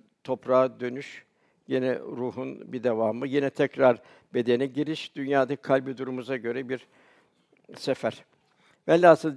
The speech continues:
Cenab-ı Hak bizi üstün varlık olarak, Beni Adem mükerrem kıldık ve bizim Cenab-ı Hak verdiği vasıflarla,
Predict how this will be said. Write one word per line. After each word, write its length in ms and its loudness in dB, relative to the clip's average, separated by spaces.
Cenab-ı 420 6
Hak 220 0
bizi 440 0
üstün 520 -2
varlık 400 6
olarak, 460 0
Beni 200 4
Adem 320 4
mükerrem 480 2
kıldık 500 -8
ve 120 -4
bizim 260 -2
Cenab-ı 400 6
Hak 260 6
verdiği 580 6
vasıflarla, 840 4